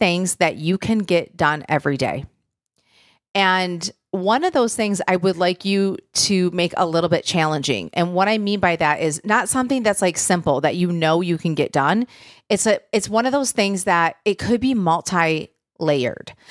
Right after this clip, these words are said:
Let's use taxes, for example, okay? You're like, "Oh my gosh, I don't wanna do my taxes. It's so annoying." I'm like, "Uh, I gotta look through everything. I don't know." Okay, so let's just use taxes. All right, so the first thing is you may, if you use an accountant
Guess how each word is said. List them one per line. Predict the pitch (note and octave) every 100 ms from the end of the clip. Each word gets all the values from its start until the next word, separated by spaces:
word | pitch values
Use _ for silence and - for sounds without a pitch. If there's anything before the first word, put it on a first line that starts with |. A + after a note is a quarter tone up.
| - -
Let's | B3+ -
use | F4+ E4+
taxes, | - F3+ D#3 - C#3+
for | - C#3+
example, | C#3+ C#3+ A#2+ -
okay? | C3 D#3 D#3+ E3+ _ _ _ _ _ _
You're | G3+ G3
like, | F#3 F#3
"Oh |
my | F3 E3
gosh, | E3 E3
I |
don't | E3
wanna | E3 D#3
do |
my | D#3+ D#3+
taxes. | F#3 G#3+ G#3 G#3+ F3+
It's | D3+
so | F#3+ E3
annoying." | D#3+ F#3 F#3+ F#3 F#3
I'm | F#3 E3+ D#3
like, | C#3+ -
"Uh, | C#3 D3 C3 G#2+
I | F#2+
gotta | G2
look | - F#3
through | F3+ F3
everything. | E3+ E3 F3 E3+ E3 D#3+
I | G#2+ C3+
don't | C#3+ D3
know." | F3 F#3 F3+ F3+ F3 - - -
Okay, | F#3 G3 D#3+ -
so | - A3 G3 F#3 -
let's | F#3+ -
just | B3+
use | C4+ C4
taxes. | G#3 D3 - - - - _ _ _ _ _ -
All | E3+
right, | C#3+ -
so | - G3 C#3+
the | E3+
first | - A#3+ C4+
thing | C4+ A#3
is | C#3+ F#2+ F#3 - _ _ -
you | G3
may, | G3 G3
if | G#3+ F#3+
you | F#3
use | F3+ F#3+ B3
an |
accountant | B3+ A3+ D#3+ D3+ G3+